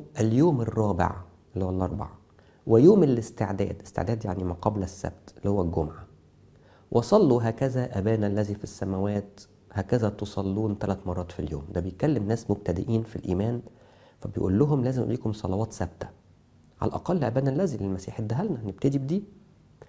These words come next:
وكمان الأربع والجمعة تصوموهم". إيه؟ الأربع والجمعة سنة سبعين ميلادي؟ آه، ده كتاب الديداكي، حضراتكم افتحوه وقروه. يقول مثلا:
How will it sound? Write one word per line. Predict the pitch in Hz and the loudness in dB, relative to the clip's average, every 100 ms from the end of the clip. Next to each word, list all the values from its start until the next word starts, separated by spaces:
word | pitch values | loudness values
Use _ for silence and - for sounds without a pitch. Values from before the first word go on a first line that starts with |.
| - - | -20 -6
وكمان | 107 - 135 170 | -2 4 4 6
الأربع | 117 175 156 | 6 4 4
والجمعة | 107 110 175 107 | 4 2 2 -2
تصوموهم". | - 90 85 78 76 - _ _ _ - - 101 | -4 -2 -2 -4 -10 -16 _ _ _ -20 -8 -4
إيه؟ | 123 - - | -4 -6 -14
الأربع | - 101 104 | -2 -2 0
والجمعة | 82 101 117 | 0 0 0
سنة | 104 85 | -2 -4
سبعين | 82 69 85 107 | -4 -2 0 2
ميلادي؟ | 101 113 180 - - - - | 0 0 -2 -6 -20 -20 -4
آه، | 113 147 - - - | -4 -4 -10 -20 -2
ده | 110 | -2
كتاب | - 127 123 | 0 -4 -2
الديداكي، | 117 123 139 - | 0 0 0 -2
حضراتكم | 113 113 | -4 -4
افتحوه | - - 127 | -8 -4 -2
وقروه. | 123 127 135 - - - - - - - - - - - - - - - - - - - - - - - - - | 0 -2 -4 -10 -20 -20 -20 -20 -20 -20 -20 -20 -20 -20 -20 -20 -20 -20 -20 -20 -20 -20 -20 -20 -20 -20 -20 -2
يقول | 151 202 220 | 4 6 6
مثلا: | 185 190 156 160 143 | 4 2 0 2 0